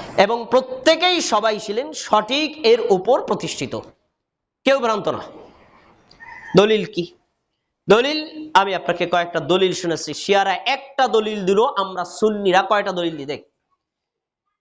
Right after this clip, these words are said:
রাসূল সাল্লাল্লাহু আলাইহি ওয়াসাল্লাম দশ জন সাহাবীর নাম বলেছিলেন একটা জায়গায় দাঁড়িয়ে যে এই দশ জনই জান্নাতি।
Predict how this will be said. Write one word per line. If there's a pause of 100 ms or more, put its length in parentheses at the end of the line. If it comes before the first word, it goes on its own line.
রাসূল
সাল্লাল্লাহু
আলাইহি
ওয়াসাল্লাম
দশ
জন
সাহাবীর
নাম
বলেছিলেন (260)
একটা
জায়গায়
দাঁড়িয়ে (260)
যে
এই
দশ
জনই
জান্নাতি।